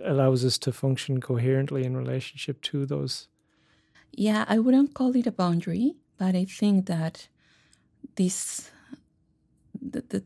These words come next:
Speaker 2: the sense of belonging and the, the actual belonging to a community and of interacting with others is precarious, and you need to feed it
Speaker 1: Mm.
Speaker 2: in a,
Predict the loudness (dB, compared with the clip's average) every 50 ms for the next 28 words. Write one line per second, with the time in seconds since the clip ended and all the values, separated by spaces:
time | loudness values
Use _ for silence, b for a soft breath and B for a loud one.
0 | _ _ -4 -4 -2 2 2 4 4 4 2 0 -2 -2 -2 _ 0 2 4 4
1 | 4 4 4 4 2 0 0 -2 -2 -2 -2 -2 -2 -4 -6 -6 -4 -2 0 0
2 | 0 0 -2 -4 -2 -2 0 0 0 2 2 0 0 -2 -4 -6 -8 -6 -4 -4
3 | -4 -2 0 2 2 4 4 2 0 -2 -4 -4 -4 -2 -4 -4 -6 -6 -4 -4
4 | -4 -2 -2 -2 -2 -2 -2 -2 -2 0 0 0 -2 -4 -4 -4 -6 -8 -8 -8
5 | -12 -16 b b b b b b b b b b _ _ _ -2 -2 -2 0 -4
6 | -4 0 0 0 0 2 0 -2 -4 -4 -6 -4 _ 2 4 4 6 6 6 6
7 | 4 2 0 -6 -2 -2 -4 -4 -2 -6 -6 -6 -12 _ b b b b b b
8 | -4 -2 -2 -2 -6 -10 _ _ _ _ _ _ _ _ _ _ _ _ _ _
9 | 2 4 4 2